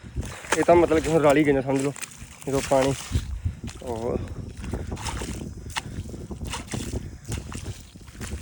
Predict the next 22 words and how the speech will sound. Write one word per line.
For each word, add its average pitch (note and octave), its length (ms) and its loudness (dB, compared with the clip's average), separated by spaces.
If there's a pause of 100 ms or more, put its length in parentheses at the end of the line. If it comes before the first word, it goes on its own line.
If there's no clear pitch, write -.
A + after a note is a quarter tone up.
(720)
ਕੋਈ C3+ 100 -2
ਕੰਮ B2 240 2 (640)
ਹੁਣ C3 120 2
ਕੀ - 160 -8
ਹੁੰਦਾ। A#2 200 0 (840)
ਆ - 40 2
ਮਾੜੀਆਂ C#3+ 240 8
ਮੋਟੀਆਂ C3+ 340 2
ਰਹਿ B2+ 140 4
ਗਈਆਂ। C#3 120 6 (1080)
ਸੂਰਜ C3 380 0
ਵੀ C#3 160 6
ਅੱਜ B2+ 140 2 (440)
ਪੂਰਾ E3+ 140 8
ਦੁਪਹਿਰਾ E3 320 10
ਨਹੀਂ C3+ 160 6
ਸੁੱਤੇ, A#2+ 220 2 (800)
ਨਾ C3 120 6
ਕਦੇ B2 220 2
ਬੈਠੇ A#2 340 0 (420)
ਆ C3 60 0
ਕੇ C3+ 140 2